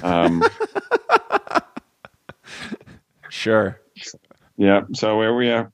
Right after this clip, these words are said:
Speaker 1: it, it, it's nice to know that we can, we can rely on the old Derek from time to time, even, even in times of,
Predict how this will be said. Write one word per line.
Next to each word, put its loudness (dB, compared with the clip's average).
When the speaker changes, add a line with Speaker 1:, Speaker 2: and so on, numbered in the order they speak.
Speaker 1:
it, 0
it, 0
it's 0
nice 0
to 0
know 2
that 2
we 2
can, 0
we 2
can 0
rely 2
on 2
the 2
old 2
Derek -2
from -4
time -2
to -10
time, 0
even, 0
even 2
in 2
times 0
of, 0